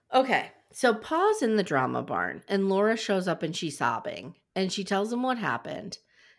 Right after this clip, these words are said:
And that night, Pa and Ma are laying in bed, and they're talking, and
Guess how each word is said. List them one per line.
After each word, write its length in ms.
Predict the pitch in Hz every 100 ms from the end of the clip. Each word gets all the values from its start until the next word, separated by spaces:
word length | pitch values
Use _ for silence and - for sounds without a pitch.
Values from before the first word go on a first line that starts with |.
| -
And 180 | 196 196
that 240 | 254 -
night, 360 | 208 170 160 -
Pa 220 | 180 202
and 100 | 233
Ma 140 | 196
are 160 | 180 175
laying 280 | 160 170 196
in 100 | 208
bed, 340 | - 147 - -
and 140 | 180
they're 80 | 185
talking, 520 | 185 160 147 139 - -
and 260 | 175 151